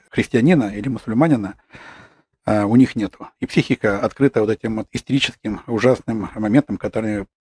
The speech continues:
они пытаются избежать. Поэтому, Виктория, тема, которую мы с вами затронули сегодня в шуточном нашем разговоре, которая не имеет никакого отношения к реальности и к людям, которые живут на Земле, э, мы просто, э, с вами порисовали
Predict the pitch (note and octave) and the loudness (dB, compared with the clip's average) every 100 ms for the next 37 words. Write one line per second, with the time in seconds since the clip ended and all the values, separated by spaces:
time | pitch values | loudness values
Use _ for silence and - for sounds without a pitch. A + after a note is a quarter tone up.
0 | _ _ - G#2 A#2 - - A2 - G#2+ | _ _ -6 -2 -2 -4 -4 -4 -4 -6
1 | G2 G#2+ F3 - _ - - - - - | -6 -6 -8 -10 _ -20 -18 -16 -14 2
2 | E3 F3+ F3+ F3+ - D3 - E3+ B2 A2 | 2 6 6 4 2 0 4 4 4 0
3 | G#2+ - G3 E3 D#3 F3+ E3 D#3 D#3+ D3+ | -2 2 4 4 2 2 4 4 4 4
4 | D#3 G3 E3+ C#3 - C#3 C3+ F#3 - - | 4 4 6 4 6 4 4 0 -4 0
5 | C3+ C3+ C3+ C3 D3 C#3+ F3 G#2+ G#2+ - | 2 2 2 2 4 4 4 2 -4 -2
6 | C3 C3 C3 C3 C3+ C3 - B2+ - C3 | 2 6 6 6 4 0 2 0 2 0
7 | B2 C#3 A#2+ A#2 - A2+ A#2+ A#2 A#2 A#2 | 4 4 2 -2 -6 -2 2 4 4 4
8 | A#2 A2+ - C#3 A#2+ A#2 - A2+ A2+ A2 | 2 0 0 2 2 -2 -2 -2 -2 -4
9 | A2+ A#2 C#3 F#3 - - - - _ _ | -2 4 4 4 -2 -18 -20 -20 _ _
10 | _ B2+ B2 A#2+ A#2 D#3 G#3+ A#3+ F3+ D#3 | _ 2 4 4 4 4 6 4 6 6
11 | C#3+ C3+ B2+ B2 B2 A#2+ A#2+ - F#3 F3 | 6 6 6 4 2 2 0 0 2 4
12 | C#3+ D3+ D3+ F#3 G#3 A3 F#3+ | 4 2 2 2 4 6 4